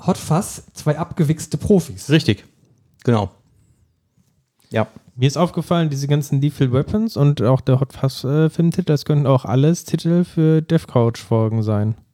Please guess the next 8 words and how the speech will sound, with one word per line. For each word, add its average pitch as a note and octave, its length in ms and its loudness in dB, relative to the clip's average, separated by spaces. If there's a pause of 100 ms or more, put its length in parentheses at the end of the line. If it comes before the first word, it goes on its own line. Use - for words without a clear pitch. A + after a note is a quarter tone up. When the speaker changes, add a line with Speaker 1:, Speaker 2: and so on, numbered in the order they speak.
(140)
Speaker 2:
Ja. A2+ 180 4 (1500)
Die A2 60 -4
Profis C3+ 360 -10
sind B2 140 -4
zurück. B2 320 -8 (380)
Speaker 3:
Genau. B2 400 -2
Speaker 2:
<laughs> - 1700 -4
Ja. B2 200 0